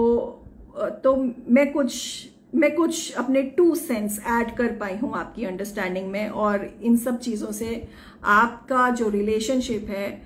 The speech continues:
वो और भी ज़्यादा हार्मोनियस हो जाएगा। I truly hope for that, I truly pray for that। So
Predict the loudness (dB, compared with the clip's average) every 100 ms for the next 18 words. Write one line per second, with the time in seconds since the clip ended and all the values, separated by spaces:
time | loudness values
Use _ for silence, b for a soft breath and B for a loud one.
0 | B B 2 2 4 4 6 4 0 -2
1 | -4 -6 -4 -6 -6 -6 -8 -10 -10 -10
2 | -6 -6 -6 -6 -6 -2 -2 -2 0 2
3 | 2 -2 -10 -12 -18 -20 -8 6 6 6
4 | 0 -4 -2 -2 -4 -4 -6 -4 -2 -4
5 | -8 -6 -6 -4 -6 -6 -8 -10 -14 -20
6 | B B B B B 4